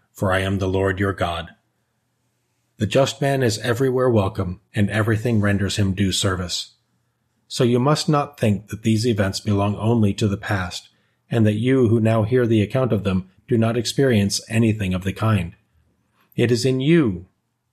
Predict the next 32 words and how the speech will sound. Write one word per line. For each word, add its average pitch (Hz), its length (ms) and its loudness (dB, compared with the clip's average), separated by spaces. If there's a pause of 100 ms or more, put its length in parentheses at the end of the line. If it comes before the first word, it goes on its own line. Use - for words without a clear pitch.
(220)
that 107 140 0
they 104 140 2
all 107 160 2
find 104 320 2
their 98 100 0
spiritual 104 540 -2
fulfillment. 101 680 -2 (600)
You 113 240 4
have 117 180 -2
recently 131 480 0
abandoned 110 500 2
the 113 60 0
darkness 107 460 -2
of 107 80 0
idolatry, 95 720 -2 (360)
and 107 180 2
you 113 140 2
now 107 220 4
desire 104 480 2
to 110 140 -2
come 107 260 2
and 104 80 4
hear 98 180 0
the 98 80 -2
divine 92 380 -2
law. 95 400 -2 (680)
This 113 260 0
is 113 360 0
your 107 120 4
departure 107 480 -2
from 98 200 -4
Egypt. 101 500 -4